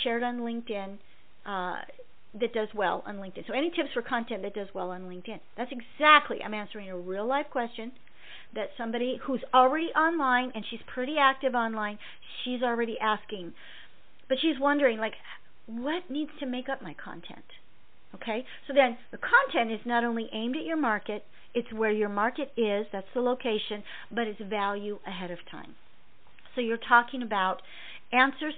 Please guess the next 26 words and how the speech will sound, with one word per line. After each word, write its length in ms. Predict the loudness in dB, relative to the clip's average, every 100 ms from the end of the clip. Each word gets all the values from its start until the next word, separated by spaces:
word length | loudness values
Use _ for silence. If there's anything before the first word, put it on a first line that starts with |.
| -4
to 80 | -2
their 220 | 2 4 4
questions, 640 | 2 0 0 -6 -8 -10 -12 -14 -10 -2
solutions 600 | 0 2 2 0 -2 -4 -8
to 100 | -8
their 280 | -6 0 0
problems, 720 | 0 0 2 0 -2 -4 -6 -10 -12 -12 -12 -12 -12 -12 -12 -10 2
and 320 | 4 4 0 -8 -10 -2
a 60 | -2
good 300 | 0 2 4
example 600 | 2 0 0 -2 -6 -8 -14 -14 -14 -12 2
is 160 | 2 4
in 120 | -2
a 20 |
podcast 720 | -2 -2 -2 -4 -6 -6 -10 -8
or 120 | -6
a 60 | -4
YouTube 420 | -8 -10 -8 -6
video. 380 | -6 -6 -8 -10 -12 -12 -10
So 80 | -6
one 100 | -4
of 60 |
my 160 | -2 0
most 240 | 0 -2 -4 -10 0
favorite 460 | 2 2 0 -2 -4
examples 600 | -6 -4 -4 -2 -4 -4